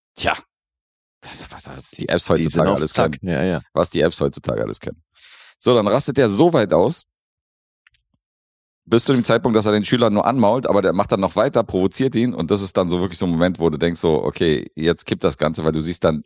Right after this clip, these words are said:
Speaker 1: wie er so nochmal irgendwie diese App bedienen will, nämlich über das Telefon,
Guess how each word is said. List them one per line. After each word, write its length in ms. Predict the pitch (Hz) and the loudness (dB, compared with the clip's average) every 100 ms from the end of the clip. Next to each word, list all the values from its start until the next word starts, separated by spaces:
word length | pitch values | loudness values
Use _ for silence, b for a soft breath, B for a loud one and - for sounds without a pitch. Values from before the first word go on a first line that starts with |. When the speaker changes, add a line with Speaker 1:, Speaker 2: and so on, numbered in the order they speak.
| _ 67 69 _ _ _ _ _ 80 | _ -20 -20 _ _ _ _ _ -6
Speaker 1:
wie 180 | 78 87 | -2 2
er 160 | 95 | 2
so 120 | 92 92 | 2 2
nochmal 420 | 104 123 117 98 | 2 2 0 2
irgendwie 280 | 82 82 76 | 0 0 -2
diese 200 | 73 78 | 0 0
App 140 | 78 | 0
bedienen 320 | 73 78 78 | -2 -2 0
will, 100 | 95 | 0
nämlich 240 | 95 95 - | 2 0 0
über 140 | 90 | 0
das 120 | 85 | 0
Telefon, 500 | - 104 104 113 117 | 0 0 2 2 0